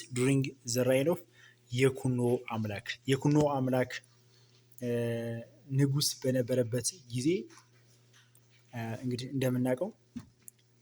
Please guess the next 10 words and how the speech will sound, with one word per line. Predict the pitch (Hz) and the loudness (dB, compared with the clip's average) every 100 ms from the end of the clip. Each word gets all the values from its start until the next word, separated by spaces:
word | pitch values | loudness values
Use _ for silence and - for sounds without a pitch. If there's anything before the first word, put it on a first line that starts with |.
| _ _ - - - - | _ _ -20 -20 -20 -6
ሙስሊም | 175 160 170 190 180 | 4 6 6 6 2
ስልጣናቶች | 151 160 170 - - | 4 2 2 0 -4
በከፍተኛ | - 139 202 - 175 165 147 139 | 0 2 0 2 4 6 6 4
ሁኔታ | 143 143 170 | 4 4 2
ስልጣኑን | - 139 139 135 139 139 - _ _ - _ _ _ - _ _ _ - | 2 0 2 4 4 2 -4 _ _ -20 _ _ _ -20 _ _ _ -2
ሲቀናቀኑት | - - - 139 127 123 120 | 0 0 2 2 2 0 -4
የነበሩ | 113 113 110 107 | -2 -4 -4 -6
ናቸው። | 95 - - - | -8 -8 -10 2
ግን | 196 220 - | 2 2 -4
ቤዚክ | - 247 202 113 | 2 4 4 -2